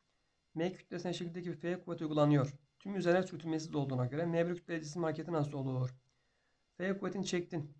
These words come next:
Eğer M bir ile M iki arasında sürtünme kuvveti olsaydı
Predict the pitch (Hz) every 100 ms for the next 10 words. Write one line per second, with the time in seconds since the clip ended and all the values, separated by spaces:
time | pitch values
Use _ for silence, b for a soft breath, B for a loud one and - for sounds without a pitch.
0 | _ _ _ _ _ _ _ 143 190 202
1 | 151 151 165 196 190 165 175 180 170 165
2 | 147 147 170 180 160 143 143 143 185 190
3 | 190